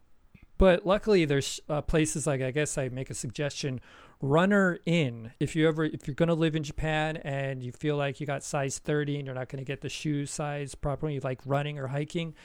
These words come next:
Runner Inn, R U N N E R I N N. That website is a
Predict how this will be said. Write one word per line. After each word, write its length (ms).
Runner 580
Inn, 380
R 200
U 400
N 280
N 320
E 240
R 420
I 360
N 300
N. 400
That 260
website 720
is 260
a 640